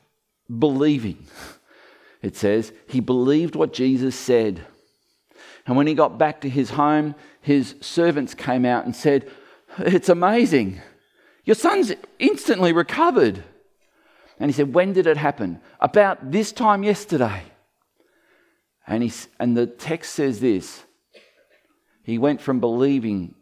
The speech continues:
w-, the word of Jesus to believing in Jesus." And this is what John shows all the way through his gospel, that people believed that Jesus could do things, but then they looked beyond that and saw why.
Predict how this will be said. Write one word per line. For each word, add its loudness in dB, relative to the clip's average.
w-, -14
the 0
word 2
of -2
Jesus -4
to -6
believing -2
in -2
Jesus." -10
And 0
this 2
is -8
what 2
John 4
shows 2
all 4
the 0
way 4
through -2
his -2
gospel, 0
that 0
people 0
believed 2
that -8
Jesus 0
could -4
do 2
things, -2
but -4
then 2
they 2
looked -4
beyond 0
that -2
and -8
saw 0
why. -2